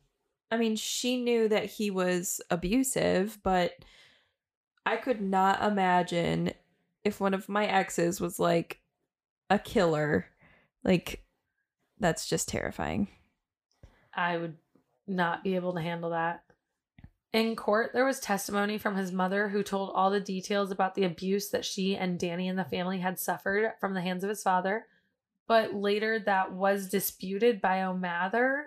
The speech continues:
Speaker 2: She said that she does not recall him saying anything about his family being abusive. But that's how he kind of got the concept to abuse her. So I'm wondering if she thought it was just pure impulse or maybe she blamed it on alcohol or something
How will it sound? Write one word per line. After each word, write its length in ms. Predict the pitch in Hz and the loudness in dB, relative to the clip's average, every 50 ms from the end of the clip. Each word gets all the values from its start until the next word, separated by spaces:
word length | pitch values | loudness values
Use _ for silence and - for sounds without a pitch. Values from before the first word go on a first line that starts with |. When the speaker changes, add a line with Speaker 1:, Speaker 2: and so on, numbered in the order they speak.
| 440 185 | -10 -10
Speaker 2:
She 360 | - - - - 214 247 294 | -10 -8 -4 -2 0 0 -2
said 380 | 285 - - 254 247 226 196 | -2 -2 0 0 0 2 0
that 180 | 202 190 185 - | 0 -2 -2 -2
she 240 | - - - 196 208 | -6 -8 -6 -2 0
does 200 | 233 233 196 190 | 0 0 0 0
not 420 | 185 180 180 185 175 175 - - | -4 -4 -2 -2 0 -2 -2 0
recall 440 | - 190 185 - - 185 185 185 175 | -2 -4 -4 0 2 2 2 4 2
him 240 | 160 180 180 180 165 | -2 -4 -6 -6 -8
saying 580 | - - 180 175 180 180 180 196 208 220 254 - - | -6 -4 -2 -2 -2 -2 -2 -4 -4 -6 -10 -8 -6
anything 380 | 196 190 185 170 - 190 185 | -4 -4 -4 -4 -4 -6 -4
about 280 | 185 185 180 175 175 170 | 0 0 0 0 0 -2
his 340 | 180 180 - - - - - _ _ | -4 -4 -4 -6 -8 -10 -12 _ _
family 420 | - 180 175 170 185 190 185 185 180 | -2 0 0 0 -2 -2 -2 -2 -2
being 320 | 170 - 185 180 175 170 | -2 -2 -2 -2 -2 -4
abusive. 560 | 170 165 170 180 185 175 - - 254 254 247 262 _ _ _ _ _ _ _ _ _ _ _ _ _ _ _ _ _ _ _ _ _ _ _ _ _ _ _ _ _ _ _ _ _ | -6 -6 -6 -8 -8 -8 0 2 2 2 2 -4 _ _ _ _ _ _ _ _ _ _ _ _ _ _ _ _ _ _ _ _ _ _ _ _ _ _ _ _ _ _ _ _ _
But 200 | 220 208 202 208 | 2 2 2 2
that's 300 | 202 190 190 - - - | 0 0 0 -2 -8 -4
how 180 | - 208 196 190 | 0 0 0 0
he 600 | - - 196 196 196 190 190 185 185 185 - - _ _ _ _ _ | 0 -2 -2 0 0 0 0 0 0 -2 -4 -8 _ _ _ _ _
kind 240 | - - 190 185 190 | -8 -6 -2 0 0
of 140 | 180 175 - - _ _ - | -2 -2 -6 -14 _ _ 0
got 320 | 190 185 180 185 180 - _ _ | 0 2 2 0 -2 -4 _ _
the 200 | 196 185 185 180 - | -2 -2 -2 -4 -2
concept 460 | - 196 190 185 180 196 185 - - | 0 0 0 2 0 -2 -4 0 0
to 80 | 196 | 0
abuse 360 | 185 175 175 185 190 185 175 - | 0 0 -2 -4 -6 -6 -4 -4
her. 320 | 185 185 190 208 220 220 - - - _ _ _ _ _ _ _ | -2 0 0 0 0 -4 -10 -20 -20 _ _ _ _ _ _ _
So 160 | - - 196 | -4 -2 -2
I'm 100 | 196 190 | 0 2
wondering 340 | 185 185 185 185 185 185 185 | 2 2 2 2 0 0 0
if 80 | 170 - | -2 -2
she 160 | - 196 185 | -4 -6 0
thought 280 | - 180 175 175 - | 2 2 2 2 2
it 60 | 175 175 | 0 0
was 160 | 175 165 160 | 0 -2 0
just 240 | - 180 165 - - | -2 -2 -2 -2 -4
pure 220 | - 180 170 - | -4 -2 -2 -2
impulse 460 | - 180 196 180 175 185 196 190 - 190 | -2 -2 -2 -2 -2 -2 -2 -2 -2 -2
or 60 | 175 | -2
maybe 220 | 165 165 165 170 | -2 -2 -2 -2
she 200 | - - - 196 | -4 -2 -4 -2
blamed 260 | 190 196 185 175 170 | 0 0 0 0 -2
it 100 | 170 170 | -4 -4
on 340 | - - 170 170 170 175 175 - | -4 -4 -4 -4 -6 -8 -10 -4
alcohol 580 | - 185 185 185 - 190 175 175 185 185 185 185 | 0 0 0 2 2 0 0 2 2 2 2 0
or 140 | 180 180 170 | -2 -6 -8
something 520 | - - 175 165 165 156 180 165 - 302 | -6 -6 -4 -4 -4 -4 -4 -6 -6 -8